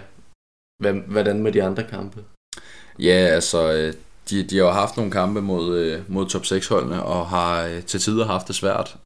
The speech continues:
Speaker 2: Øhm, og, øh, vi snakkede,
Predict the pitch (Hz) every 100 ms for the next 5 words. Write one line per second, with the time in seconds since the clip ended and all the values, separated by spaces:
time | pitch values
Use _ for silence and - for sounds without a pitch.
0 | 95 95 90 87 87 92 90 - 87 87
1 | 85 80 80 80 87 - - - 87 92
2 | 92 95 98